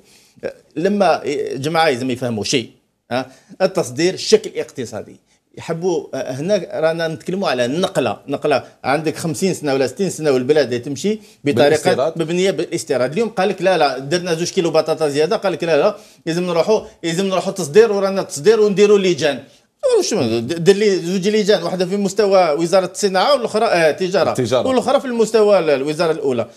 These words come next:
Speaker 1: ب-، تصور مشكل كيما هذا بزوج لجان،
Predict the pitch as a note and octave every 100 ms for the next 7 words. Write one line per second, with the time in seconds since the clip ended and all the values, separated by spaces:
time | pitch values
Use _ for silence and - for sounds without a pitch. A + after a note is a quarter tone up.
0 | _ E3 F3+ - _ _ - C#4 G#3+ C3+
1 | G#2+ _ _ - B3 - F3+ D#3+ G#3+ A#3+
2 | G#3 F#3 E3+ D4 D4+ - - F3 B3 G#3+
3 | A3 D#3+ E3 C#3